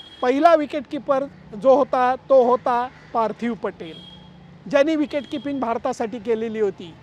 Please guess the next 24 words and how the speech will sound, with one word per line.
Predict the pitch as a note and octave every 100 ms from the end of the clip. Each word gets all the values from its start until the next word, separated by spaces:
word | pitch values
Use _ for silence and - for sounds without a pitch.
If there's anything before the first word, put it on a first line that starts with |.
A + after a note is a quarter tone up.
| - - -
त्याच्यानंतर | C4+ C4 E4 D#4+ D4+ C#4+ D#4 -
अजय | B3+ B3+ E4+ E4
रात्रा | D4+ C#4 C#4
आलेला | B3 A3+ G#3+
होता, | G3+ F#3+ G3 F#3
अजय | F3+ G#3+ C4
रात्रा | A#3 A3+ A#3 A3
हा | E3+ A3
विकेटकीपर | A3 G#3 B3 G#3+ B3+ B3
होता | G#3+ G#3 A3+
आणि | A3 A3
त्याचबरोबर | A#3+ G#3+ A3+ A3 A3
आता | G#3+ A3
सिलेक्टर | G#3+ A3 G3+ - A3
झालेला | G#3 G3+ F#3+ F#3+
आहे. | E3+ D3+ - - - -
तिसरा | C4 B3+ D#4 E4
विकेटकीपर | D4 D4+ C4 - D4 - D4+
दीपदास | C#4+ F#3+ E4 F4+ D4 E4 D4 A#3+
गुप्ता | C4 - -
होता | A#3+ A3+ A#3
जो | A3 C4
कॉमेंट्री | B3 A#3 A3+ A3+ A#3+
करतोय | G#3 A3 - G#3